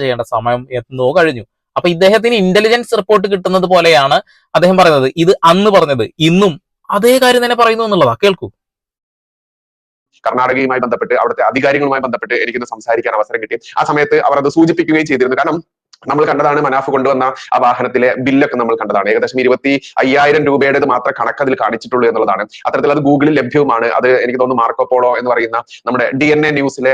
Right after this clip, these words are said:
Speaker 2: അദ്ദേഹമാണ് അത് പുറത്തുവിട്ടത്. അദ്ദേഹം, അദ്ദേഹം പുറത്തുവിട്ട ആ ഉദ്ധരിച്ച വാർത്തയെ അടിസ്ഥാനമാക്കി നമ്മൾ വാർത്ത കൊടുത്തിരുന്നു. അപ്പൊ അത് ആധികാരികമാണോ അല്ലയോ എന്നുള്ളത് തെളിയിക്കേണ്ടത് മനാഫ് തന്നെയാണ്. എന്നാൽ
Speaker 1: അപ്പൊ മനാഫ് ഇപ്പൊ എന്ത് ചെയ്യേണ്ടി വരും എന്ന് വെച്ചിട്ടുണ്ടെങ്കിൽ മനാഫിന്റെ വാഹനത്തിലുണ്ടായിരുന്ന ആ ഒരു ബില്ലുമായുള്ള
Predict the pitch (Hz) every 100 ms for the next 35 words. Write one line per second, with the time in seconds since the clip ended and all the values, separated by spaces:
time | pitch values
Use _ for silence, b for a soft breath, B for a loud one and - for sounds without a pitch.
0 | - 123 139 135 127 127 117 113 110 113
1 | - 113 B - 131 131 131 123 131 135
2 | 135 131 127 127 131 131 127 123 120 -
3 | 120 - 127 120 123 127 185 180 151 -
4 | 127 110 110 120 B - 160 175 175 151
5 | 135 151 160 156 143 151 - 143 165 190
6 | 147 139 131 127 127 123 117 117 101 104
7 | - 107 104 95 - - 143 - _ _
8 | - 123 170 160 165 180 - 214 190 -
9 | _ 151 180 170 170 160 170 156 156 165
10 | 156 143 143 135 131 135 135 143 160 156
11 | 180 160 135 139 143 143 135 120 117 107
12 | 110 - _ _ _ - 147 165 170 143
13 | 143 147 165 160 143 143 131